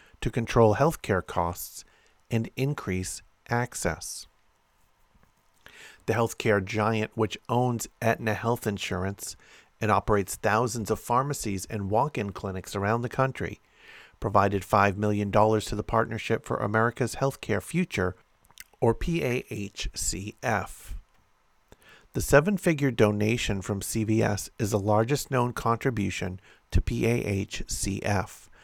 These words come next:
which was formed in twenty eighteen to lobby and advocate against proposals such as Medicare for All, the public option, and similar reforms that have gained growing support in recent years.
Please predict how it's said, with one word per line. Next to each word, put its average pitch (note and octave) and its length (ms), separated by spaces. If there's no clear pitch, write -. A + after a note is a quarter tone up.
which - 200
was G#2+ 200
formed B2+ 360
in C#3+ 160
twenty B2 380
eighteen G#2+ 580
to - 100
lobby G#2 380
and A2+ 120
advocate A#2 640
against A#2 720
proposals G#2 800
such - 480
as A2 180
Medicare F#2 440
for - 180
All, G2+ 380
the - 80
public F#2+ 420
option, - 520
and G#2+ 160
similar C3 360
reforms C3 840
that - 80
have G#2+ 120
gained G#2 300
growing G#2+ 320
support - 480
in A2 160
recent G2 380
years. G2+ 640